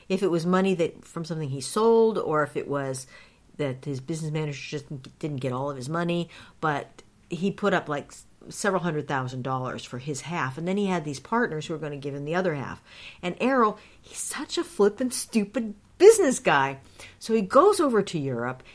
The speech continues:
and he starts filming, and he puts all this money in, and then he runs out of money because, and he goes, "Okay, give me the other half." And they say, "Oh, we don't have any money."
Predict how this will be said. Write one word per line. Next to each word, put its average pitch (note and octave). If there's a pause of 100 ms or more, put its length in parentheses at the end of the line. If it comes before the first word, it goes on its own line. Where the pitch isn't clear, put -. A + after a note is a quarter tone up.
(100)
and F#3
he F#3+
starts C#4
filming, C3
and F3
he F3 (160)
puts -
all C#4
this B3
money E3
in, A#2 (380)
and F#3+
then B3
he A#3
runs F3
out D3
of C#3
money C#3
because, E3
and F3
he E3
goes, D3+
"Okay, B3
give E3
me F3
the D#3
other D#3+
half." G#3 (240)
And F3+
they E3
say, - (220)
"Oh, A#3
we G#3
don't B3+
have E3+
any C#3+
money." D3+